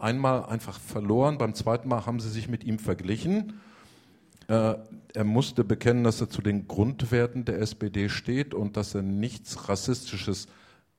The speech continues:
sagen möchte und schreiben möchte. Und jetzt beim dritten, dritten Mal hat's scheinbar funktioniert. Es gibt aber noch eine Instanz darüber und er will auch die weltlichen Gerichte anrufen, also nicht nur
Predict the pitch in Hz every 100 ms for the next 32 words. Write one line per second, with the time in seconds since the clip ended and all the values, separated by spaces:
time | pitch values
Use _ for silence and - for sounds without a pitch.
0 | _ 73 87 98 127 127 143 - 127 95
1 | 92 92 98 123 127 - 175 202 - -
2 | _ _ _ - 104 107 104 110 - 104
3 | 101 110 131 120 - - - 98 107 110
4 | 117 110 - - 110 - - - - _
5 | - - 104 110 131 117 - - 120 95
6 | - 110 - 117 113 104 110 95 - 110
7 | 107 98 90 120 165 165 - - _ 117
8 | 139 139 - 110 107 117 - 95 110 98
9 | 92 87 82 82 73 78 - 64 71 73
10 | 69 76 65 76 76 82 - 80